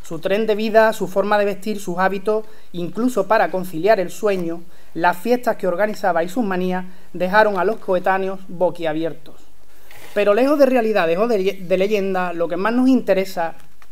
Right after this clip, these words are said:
de Mecenas esta tarde es la extraordinaria sensibilidad artística y compromiso de querer estar rodeado de arte.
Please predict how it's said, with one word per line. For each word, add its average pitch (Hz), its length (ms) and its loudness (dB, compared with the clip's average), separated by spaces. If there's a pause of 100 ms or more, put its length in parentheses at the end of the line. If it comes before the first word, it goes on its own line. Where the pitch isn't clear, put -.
de 156 80 -6
Mecenas 180 460 -2
esta 202 220 -4
tarde 160 420 0 (380)
es 226 160 4
la 254 120 4
extraordinaria 208 800 2
sensibilidad 208 800 2
artística 196 640 -2
y 190 100 -4
compromiso 196 760 0
de 185 100 -2
querer 180 380 -2
estar 196 360 -2
rodeado 175 480 0
de 170 140 2
arte. - 360 -2